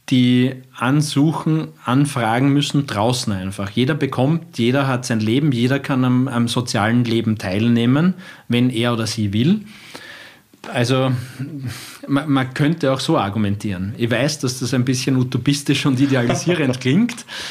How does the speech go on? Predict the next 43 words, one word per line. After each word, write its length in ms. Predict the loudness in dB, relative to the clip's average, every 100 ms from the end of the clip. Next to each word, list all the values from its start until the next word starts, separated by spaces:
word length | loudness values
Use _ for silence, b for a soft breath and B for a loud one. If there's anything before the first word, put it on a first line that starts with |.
| B
Auf 120 | -4 0
der 120 | 0
anderen 300 | 2 2 2
Seite 540 | 0 -2 0 0 0 B B B _ _
denke 240 | -2 0 -2
ich, 80 |
dass 160 | -4 -2
sich 180 | -2 -2
beide 280 | -2 0 0
Effekte 420 | 0 -2 -2 -2
einstellen 460 | 0 0 -2 -2
und 180 | 2 4
nicht 240 | 4 2 0
nur 120 | 2
der 80 | 2
eine 520 | 0 0 2 0 -2 -8 -20 _ _
Effekt 540 | -8 -2 -2 -4 -10 -14 -6
jedenfalls 540 | 0 2 2 2 0 2
und 140 | 0
der 80 | 0
andere 320 | 2 2 0
keinesfalls. 680 | 0 0 -2 -4 -8 -6 -4
Also 420 | -2 0 0 -2 -4 B B
es, 180 | -8 -6
es 300 | -4 -4 -2
wird, 420 | 2 2 0 -6
äh, 360 | -4 -2 0 2
ich 40 | 2 0 -6
will 380 | -6 -2 2
nicht 140 | 2 2
sagen 140 | 2
in 80 | 2
der 80 | 2
Mitte 300 | 2 2 0
liegen, 240 | 2 2
aber 100 | 2
es 100 | 0
wird 200 | -2 -2
beide 240 | -2 0 0
Aspekte 500 | -2 -4 -6 -4 -4
wird's 160 | -2
einfach 320 | -4 -4 -6
geben. 300 | -6 -6 -6